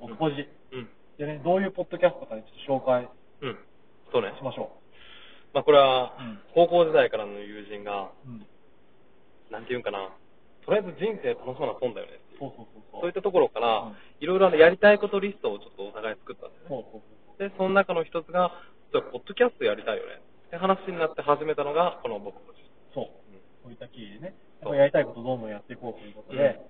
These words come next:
Speaker 1: まあ、二人ともね、お給料をもらうね、
Speaker 2: うん。
Speaker 1: まあ、そういった、まあ、いわゆるサラリーマン的なね、
Speaker 2: うんうんうんうん。
Speaker 1: まあ、感じではあるんだけど、
Speaker 2: うん。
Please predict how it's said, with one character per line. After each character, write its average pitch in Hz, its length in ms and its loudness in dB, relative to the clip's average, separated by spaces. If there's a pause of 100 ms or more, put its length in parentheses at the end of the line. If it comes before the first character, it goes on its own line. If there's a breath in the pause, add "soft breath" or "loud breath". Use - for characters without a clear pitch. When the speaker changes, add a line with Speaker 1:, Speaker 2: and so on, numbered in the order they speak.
(180)
Speaker 1:
ま 175 60 -8
あ、 220 240 4
二 220 60 2
人 214 40 -4
と 208 100 2
も 202 100 0
ね、 220 160 -2 (200)
お 151 80 -12
給 190 240 -6
料 135 100 -4
を 117 80 -6
も 117 100 -8
ら 110 100 -2
う 113 60 -4
ね、 151 180 -6 (180)
Speaker 2:
う 151 40 -18
ん。 123 220 -18
Speaker 1:
ま 147 80 -12
あ、 135 80 -14
そ 143 80 -4
う 135 40 -10
い - 20 -12
っ - 80 -20
た、 127 160 2
ま 113 560 -6
あ、 151 40 -12
い - 20 -4
わ 151 100 12
ゆ 135 60 6
る 120 120 -10
サ 143 80 6
ラ 143 140 12
リ 143 80 -2
ー 143 80 -8
マ 139 120 4
ン 135 60 -14
的 - 220 -14
な 143 100 2
ね、 175 140 0
Speaker 2:
う 160 40 -6
ん 160 40 -2
う - 20 0
ん 151 40 0
う 139 40 -4
ん 127 240 -6
う - 40 -8
ん。 117 80 -6
Speaker 1:
ま 185 60 0
あ、 202 40 2
感 226 80 -2
じ 233 60 -4
で - 80 4
は 202 120 10
あ 247 40 4
る 262 100 0
ん 220 60 -4
だ 208 80 -2
け 233 120 -12
ど、 269 340 0
Speaker 2:
う 285 60 -12
ん。 233 200 -12